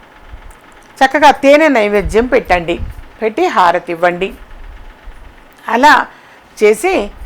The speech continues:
ఆ తర్వాత ప్రశాంతంగా కాసేపు అలా కూర్చోటము. ఆ తేనెని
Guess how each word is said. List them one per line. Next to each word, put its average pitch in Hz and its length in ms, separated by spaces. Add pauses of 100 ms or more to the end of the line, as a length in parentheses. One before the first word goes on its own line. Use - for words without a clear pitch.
ఆ 196 100
తర్వాత 208 380
ప్రశాంతంగా 208 760
కాసేపు 180 480
అలా 175 260 (220)
కూర్చోటము. 175 480
ఆ 180 40
తేనెని 202 640